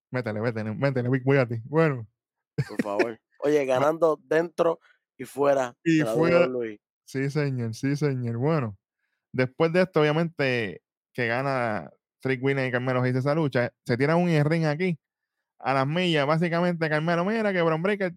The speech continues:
Speaker 1: sal pa' acá, que nosotros estamos esperando por ti". De momento, aquí pasa algo que lo, lo dijo el superintendente Hueso mucho,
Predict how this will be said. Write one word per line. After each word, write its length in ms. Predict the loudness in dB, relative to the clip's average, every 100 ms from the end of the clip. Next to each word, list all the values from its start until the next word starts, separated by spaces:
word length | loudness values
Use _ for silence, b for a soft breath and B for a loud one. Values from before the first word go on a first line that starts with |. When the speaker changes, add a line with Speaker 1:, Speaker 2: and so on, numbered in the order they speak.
| _
Speaker 1:
sal 160 | -4 -2
pa' 120 | 0
acá, 140 | 0 0
que 80 |
nosotros 220 | 2 2 0
estamos 180 | -2
esperando 340 | -2 -2 0 0
por 140 | 0
ti". 200 | 0 -4 -2
De 180 | -4 -2
momento, 640 | -4 -4 -4 -4 -8 -12 _ _ _ _ _ _ _ _ -12
aquí 220 | -6 -2
pasa 240 | 0 0
algo 160 | 0 0
que 80 | 0
lo, 260 | 0 0 -2
lo 160 | 0 2
dijo 320 | 2 0 -4 _ _ _ _ _ _ _ _ _ _ _ _ -8
el 80 | -6
superintendente 720 | -4 -6 -6 -4 -6 -4 -2
Hueso 240 | 0 0 -2
mucho, 200 | -2